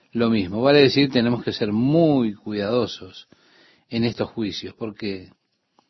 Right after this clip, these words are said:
si tenemos la capacidad de juzgar a alguien y decir, "Eso está mal, él debería hacer esto", lo que estoy haciendo es condenándome a mí mismo, porque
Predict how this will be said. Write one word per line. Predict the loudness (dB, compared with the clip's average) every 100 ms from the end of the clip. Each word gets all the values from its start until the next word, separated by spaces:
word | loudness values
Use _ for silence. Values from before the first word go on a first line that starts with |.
| _ _ _ _
si | -10 0
tenemos | 4 6 6
la | 4
capacidad | 4 4 2 2 4
de | 2
juzgar | 0 2 4 6
a | 6 6
alguien | 4 2 4
y |
decir, | 2 0 -2
"Eso | -2 -2
está | 0 2
mal, | 2 2 -2 -8 _ _ _ -4
él | 0 2
debería | 4 2 2 2
hacer | 2 4
esto", | 4 2 -6 -10 -10 _ _ _ _ _ _ _ _ _ _ _
lo | -6 -4
que | -4
estoy | 0 2
haciendo | 2 0 -2
es |
condenándome | -4 -2 0 0 0 0 0 0 0
a | -2
mí | 0
mismo, | 2 2 0 -6
porque | -6 -10 -10 -10 -10